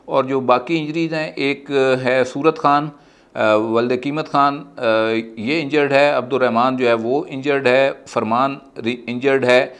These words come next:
अ, खालिद उल्लाह मोहम्मद ये इंजर्ड है, मोहम्मद रसूल नईम ये इंजर्ड है, अताउल्ला इंजर्ड है, और हेड इंजरी एहसानुल्लाह को भी है। तो ये वहाँ पे हुआ।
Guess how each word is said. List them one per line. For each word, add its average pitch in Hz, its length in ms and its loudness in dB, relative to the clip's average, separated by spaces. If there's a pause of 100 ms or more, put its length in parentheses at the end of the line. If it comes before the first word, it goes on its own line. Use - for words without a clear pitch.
(300)
अ, 113 240 4
खालिद 135 600 4
उल्लाह 131 640 4
मोहम्मद 131 680 -4
ये 135 200 -2
इंजर्ड 147 360 0
है, 139 280 4 (340)
मोहम्मद 131 340 -2
रसूल 139 520 -2
नईम 131 500 -2
ये 123 180 -4
इंजर्ड 147 380 0
है, 135 360 2 (160)
अताउल्ला 127 460 2
इंजर्ड 143 420 0
है, 131 420 2 (240)
और 117 160 -2
हेड 123 220 4
इंजरी 127 260 -2
एहसानुल्लाह 113 480 0
को 117 140 -8
भी 104 160 -6
है। - 440 -8 (280)
तो - 60 -12
ये 160 560 -6 (140)
वहाँ 131 280 0
पे 123 340 -2
हुआ। 160 440 -2